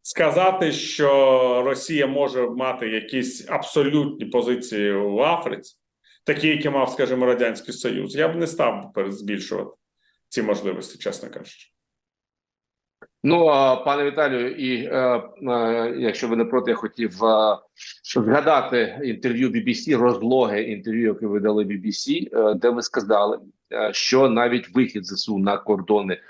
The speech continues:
Speaker 2: дев'яносто першого року не означає завершення війни.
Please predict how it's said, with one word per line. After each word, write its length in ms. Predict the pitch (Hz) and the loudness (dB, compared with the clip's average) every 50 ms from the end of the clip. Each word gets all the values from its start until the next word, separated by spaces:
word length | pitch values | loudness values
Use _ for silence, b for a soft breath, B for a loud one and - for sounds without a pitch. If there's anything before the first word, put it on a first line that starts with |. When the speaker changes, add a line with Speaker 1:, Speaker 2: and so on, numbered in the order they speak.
| B B B B - | B B B B 0
Speaker 2:
дев'яносто 420 | 107 104 110 110 113 113 - 113 | 2 4 4 4 2 2 0 -2
першого 520 | - - 117 110 - - - 101 90 98 104 | 0 2 2 2 2 0 -2 0 0 2 2
року 260 | 120 120 120 120 107 | 2 2 2 0 -2
не 140 | 104 104 107 | 0 2 2
означає 600 | 107 98 90 101 95 98 - 107 104 104 101 92 | 2 2 0 -2 -4 -2 -2 0 0 0 0 -2
завершення 680 | 85 101 98 95 98 101 98 98 - 95 92 95 95 | -2 -2 0 2 2 0 0 -2 -6 -4 -4 -2 -2
війни. 420 | 92 98 98 98 95 95 90 - | -2 -2 -2 0 -2 -2 -2 -4